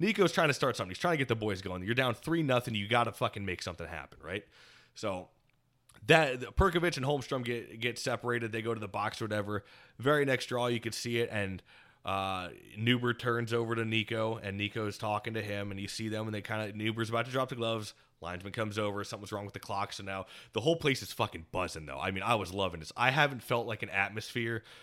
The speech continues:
where you re-, like, like, you know, only people who are big fight fans are, you know, have kinda been in that situation, 'cause I think in today's N H L, this whole atmosphere and aura in the arena is pretty much gone.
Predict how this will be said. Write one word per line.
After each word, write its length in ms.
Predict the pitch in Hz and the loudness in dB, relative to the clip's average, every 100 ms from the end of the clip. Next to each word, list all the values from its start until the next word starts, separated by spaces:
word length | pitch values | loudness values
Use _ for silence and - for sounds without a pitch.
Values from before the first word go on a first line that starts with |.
| - | -8
where 140 | 131 135 | 2 2
you 160 | 151 | 2
re-, 140 | 143 147 | 0 0
like, 240 | 135 131 | 0 0
like, 260 | 139 131 - | 0 -2 -2
you 80 | 160 | -2
know, 320 | 147 120 107 - - _ _ _ - | 0 -2 -6 -14 -20 _ _ _ 0
only 200 | 226 277 | 4 4
people 240 | 220 202 | 2 2
who 80 | 185 | 4
are 80 | 151 | 4
big 180 | 151 135 | 2 0
fight 260 | 143 135 | -2 -2
fans 240 | 160 160 135 | 0 2 2
are, 100 | 123 | 0
you 220 | 127 139 | -2 -4
know, 80 | 135 | -2
have 160 | 127 | -2
kinda 200 | 156 143 | 0 2
been 240 | 113 139 127 | 2 4 4
in 80 | 120 | 2
that 140 | 120 | 0
situation, 520 | - - 104 120 82 | -4 -6 -4 -4 -4
'cause 120 | 92 | -8
I 80 | 95 | -6
think 160 | 170 165 | -2 -2
in 60 | |
today's 340 | 110 104 110 101 | -2 0 0 2
N 140 | 107 | 0
H 200 | 95 95 | 0 0
L, 140 | 110 85 | -2 -2
this 160 | 85 | -6
whole 600 | - 120 120 113 98 90 _ _ _ _ _ 101 | -2 0 0 -2 -4 -8 _ _ _ _ _ 2
atmosphere 840 | 104 113 98 - - 92 82 78 - | 2 2 -6 -6 -2 -2 -2 -6 -8
and 120 | 98 - | -6 0
aura 340 | 107 104 98 | 4 4 2
in 100 | 98 | 0
the 120 | 95 | -4
arena 280 | 85 104 90 | -2 -2 -2
is 100 | 78 | -6
pretty 200 | - 151 | -4 -2
much 180 | 117 - | -4 -4
gone. 360 | 85 95 65 | -4 -4 -6